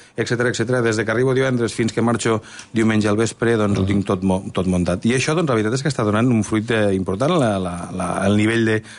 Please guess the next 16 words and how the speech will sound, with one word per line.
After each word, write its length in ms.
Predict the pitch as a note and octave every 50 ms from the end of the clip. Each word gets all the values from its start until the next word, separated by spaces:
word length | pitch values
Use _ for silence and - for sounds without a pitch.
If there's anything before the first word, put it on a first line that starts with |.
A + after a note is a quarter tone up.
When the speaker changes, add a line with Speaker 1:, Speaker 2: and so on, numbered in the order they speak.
| -
Speaker 1:
d'acceptació 440 | - - A2 - A#2 G2 B2 G#2+ A#2
ha 20 | G#2
sigut 200 | - G2+ G2+ F#2
important 440 | G2 F#2+ - G#2 G2+ A#2+ A#2+ C3 C3 - - - - - - - - -
i 40 | A2
aquesta, 280 | A2+ G2 A2 - -
en 60 | A#2+ B2
definitiva, 360 | A#2 - G#2+ G2 - G#2+ A2
és 80 | A#2
una 80 | A#2 G#2+
de 60 | G2+
les 80 | G2 F#2
coses 180 | - G2 F#2+
que 120 | - - A#2+
pensem 340 | A2+ A2+ G2+ - G#2 F#2+ G2
que, 380 | - A#2 G#2+ G2+ F#2+ F2+ F2